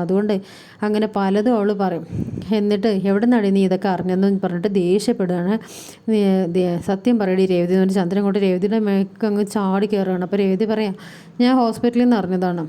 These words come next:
ഹോസ്പിറ്റലിൽ പൂ കൊടുക്കാൻ പോയപ്പോൾ, ഈ പൂ കൊടുക്കാൻ പോയപ്പോൾ ഹോസ്പിറ്റലുകാർ നിന്നെ വിളിച്ചിട്ട് പറഞ്ഞോ ശ്രുതിയുടെ കാര്യം? ശ്രുതി അവിടെ കണ്ടപ്പോൾ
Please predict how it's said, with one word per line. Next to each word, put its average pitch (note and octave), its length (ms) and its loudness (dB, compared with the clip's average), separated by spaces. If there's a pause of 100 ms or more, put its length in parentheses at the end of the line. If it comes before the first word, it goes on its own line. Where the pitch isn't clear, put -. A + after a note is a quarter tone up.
(200)
ഹോസ്പിറ്റലിൽ G#3+ 600 0
പൂ G#3+ 220 0
കൊടുക്കാൻ G#3 340 0
പോയപ്പോൾ, G3+ 460 0
ഈ G#3+ 140 2
പൂ A#3 220 0
കൊടുക്കാൻ C4+ 300 0
പോയപ്പോൾ C4+ 320 0 (320)
ഹോസ്പിറ്റലുകാർ A3+ 560 0
നിന്നെ A3 260 2
വിളിച്ചിട്ട് G#3+ 360 0
പറഞ്ഞോ F#3+ 340 0
ശ്രുതിയുടെ G3 380 2
കാര്യം? G3 320 0 (420)
ശ്രുതി B3 280 2
അവിടെ G3+ 200 2
കണ്ടപ്പോൾ F3 460 0